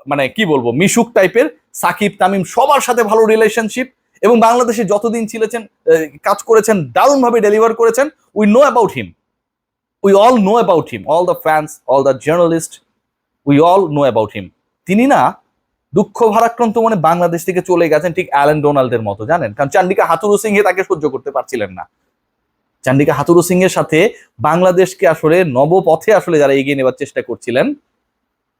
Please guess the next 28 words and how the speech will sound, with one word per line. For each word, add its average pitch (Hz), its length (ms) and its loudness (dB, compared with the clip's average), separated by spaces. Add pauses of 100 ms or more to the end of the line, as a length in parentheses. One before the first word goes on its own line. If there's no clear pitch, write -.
(100)
ফ্রেন্ডলি 277 420 2
কোচিং 254 280 0
স্টাফস 220 340 -4
হিসেবে 196 240 -2
যারা 165 140 0
কাজ 151 240 -6
করছিলেন, 151 480 -4 (600)
চন্দ্রশেখরন 170 640 2
হতে 160 200 0
পারেন, 196 200 0
সেটা 151 440 0
অ্যালেন 139 280 0
ডোনাল্ড 135 300 -2
হতে 123 120 -4
পারেন, 151 180 2 (300)
তারা - 160 0
টিকতে - 400 -4
পারেন 113 220 0
নাই। 87 160 -12 (880)
এবং 262 180 4
চান্ডিকা 311 360 0
হাথুরু 269 320 0
সিংহে, 233 240 -4
he 254 140 0
is - 80 -6
speaking 262 340 -2
those 220 320 2
guys, 120 220 -2